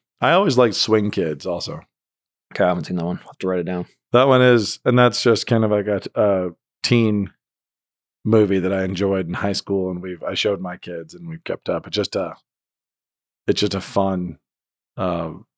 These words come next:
Speaker 1: tale, a little pocket tale of resistance in Nazi Germany.
Speaker 2: Mm-hmm.
Speaker 1: Uh, resistance among those people who love swing music.
Speaker 2: Yeah.
Speaker 1: You know, so it's not talk-, it's not, it's aware of everything else, but it's not getting into everything else. It's just focusing on the pressure cooker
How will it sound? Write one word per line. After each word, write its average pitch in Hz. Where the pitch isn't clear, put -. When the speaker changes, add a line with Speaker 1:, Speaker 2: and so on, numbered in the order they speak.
Speaker 1:
tale, 104
a -
little 110
pocket -
tale 95
of 90
resistance 92
in 90
Nazi 87
Germany. 78
Speaker 2:
Mm-hmm. 101
Speaker 1:
Uh, 90
resistance 107
among 101
those 95
people 92
who 92
love 90
swing 90
music. -
Speaker 2:
Yeah. 104
Speaker 1:
You 110
know, 104
so 110
it's 104
not 139
talk-, -
it's 117
not, 127
it's 123
aware 131
of 120
everything 107
else, 98
but 104
it's 101
not 110
getting 107
into 117
everything 90
else. 82
It's 95
just -
focusing 107
on 98
the 90
pressure 113
cooker 92